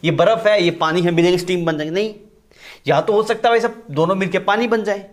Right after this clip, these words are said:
या फिर हो सकता है भाई दोनों मिलके आइस बन जाए, या फिर हो सकता है कुछ आइस और कुछ water बन जाए, कुछ भी हो सकता है आपके पास। तो हम क्या करते हैं, हम सबसे पहले जो हमें लग रहा है भाई जहाँ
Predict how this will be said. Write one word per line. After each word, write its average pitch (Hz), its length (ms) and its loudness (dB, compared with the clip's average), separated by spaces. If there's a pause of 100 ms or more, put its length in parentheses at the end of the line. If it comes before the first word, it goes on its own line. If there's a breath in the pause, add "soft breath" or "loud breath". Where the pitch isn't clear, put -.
(140)
या 143 180 0
फिर 185 140 -2
हो 190 100 0
सकता 190 260 -4
है 208 60 2
भाई 202 100 -2
दोनों 170 240 -2
मिलके 165 260 -4
आइस 226 300 -2
बन 220 180 -2
जाए, 202 180 -2 (260 loud breath)
या 165 100 2
फिर 202 120 0
हो 196 120 0
सकता 202 120 -2
है 208 80 -2
कुछ 214 200 -4 (100)
आइस 196 220 0
और 170 80 -4
कुछ - 280 -10
water 262 240 2
बन 233 180 0
जाए, 202 120 -6
कुछ 165 240 -12
भी 208 60 -4
हो 226 140 4
सकता 226 280 -2
है 220 60 4
आपके 214 160 -4
पास। 190 280 -8 (1120 loud breath)
तो 269 60 4
हम 262 180 0
क्या 277 220 0
करते 190 340 0
हैं, 156 280 0
हम 254 340 0
सबसे 240 360 0
पहले 240 240 2
जो 233 120 0
हमें 196 240 0
लग 190 200 2
रहा 240 140 4
है 233 60 0
भाई 233 100 2
जहाँ 165 280 0